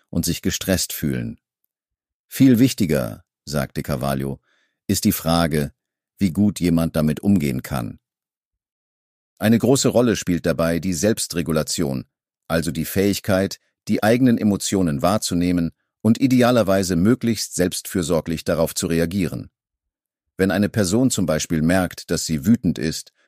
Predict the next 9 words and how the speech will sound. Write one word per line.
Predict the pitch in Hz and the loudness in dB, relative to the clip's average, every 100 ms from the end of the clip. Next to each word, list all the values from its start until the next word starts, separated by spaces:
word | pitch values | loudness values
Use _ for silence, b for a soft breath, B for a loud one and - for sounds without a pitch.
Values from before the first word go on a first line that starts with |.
| - | -4
sollte | 98 95 98 | 0 0 0
sie | 85 80 | 0 0
wissen, | 104 101 90 | 0 0 0
welche | 87 98 98 | 0 -2 -4
Strategien | - 92 90 76 92 98 73 | -2 -2 -2 -4 0 0 0
in | 71 | -2
diesem | 71 76 76 | -4 -2 -2
Moment | 71 71 73 78 | -2 -2 -4 -2
helfen. | 85 71 58 50 | -4 -4 -8 -16